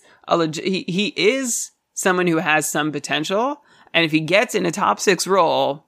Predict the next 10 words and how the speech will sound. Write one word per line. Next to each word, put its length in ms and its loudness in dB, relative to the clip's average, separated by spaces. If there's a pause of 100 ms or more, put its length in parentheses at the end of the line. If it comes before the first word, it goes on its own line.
in 160 0
a 60 2
decent 420 -2
spot 380 2
and 180 -2
they 80 0
play 240 2
him 80 2
more 260 4
than 260 -2